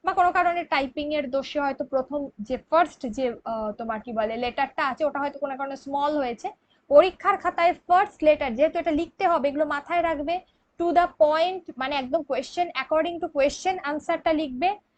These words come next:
আর হচ্ছে প্রথম যে ফার্স্ট যে বর্ণটা রয়েছে, লেটারটা রয়েছে, সেটা যেন ক্যাপিটাল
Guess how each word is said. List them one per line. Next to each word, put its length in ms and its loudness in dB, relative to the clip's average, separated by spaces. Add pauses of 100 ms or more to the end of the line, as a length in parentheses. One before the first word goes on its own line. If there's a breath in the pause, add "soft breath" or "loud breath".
(140)
আর 220 -4
হচ্ছে 260 2
প্রথম 540 2
যে 100 2
ফার্স্ট 480 0
যে 200 2
বর্ণটা 600 2
রয়েছে, 420 -2
লেটারটা 520 -4
রয়েছে, 340 -6
সেটা 220 -8
যেন 160 -6
ক্যাপিটাল 500 -8